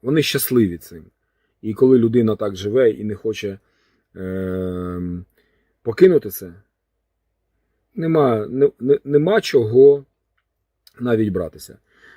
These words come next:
Ну, до речі, це, по-перше, я казав, це підселення завжди. І, ем, для того, щоб, е, ефективно працювати, треба, щоб пройшло дв-, хоча б двадцять чотири дня без алкоголю.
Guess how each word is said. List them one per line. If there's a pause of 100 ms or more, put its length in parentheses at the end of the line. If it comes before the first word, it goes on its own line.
(140)
Ну,
до
речі,
це,
по-перше,
я
казав,
це
підселення (380)
завжди. (640)
І, (1300)
ем, (840)
для
того,
щоб,
е,
ефективно
працювати,
треба,
щоб
пройшло
дв-,
хоча
б
двадцять
чотири
дня
без
алкоголю.